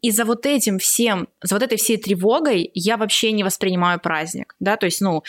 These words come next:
меня все поздравляют, и я улыбаюсь, но я вообще не воспринимаю эти поздравления. Ну, то есть, в общем, это, это какая-то такая адовая смесь, и после этого дня рождения тебе еще нужно месяц условно там лежать, смотреть в потолок, и знаешь, когда слюна такая течет.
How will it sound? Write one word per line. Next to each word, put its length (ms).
меня 200
все 140
поздравляют, 720
и 60
я 160
улыбаюсь, 680
но 120
я 140
вообще 360
не 100
воспринимаю 480
эти 120
поздравления. 640
Ну, 100
то 100
есть, 140
в 40
общем, 240
это, 320
это 180
какая-то 280
такая 320
адовая 420
смесь, 460
и 60
после 260
этого 220
дня 160
рождения 400
тебе 220
еще 180
нужно 220
месяц 360
условно 400
там 220
лежать, 320
смотреть 340
в 40
потолок, 440
и 180
знаешь, 220
когда 240
слюна 340
такая 280
течет. 340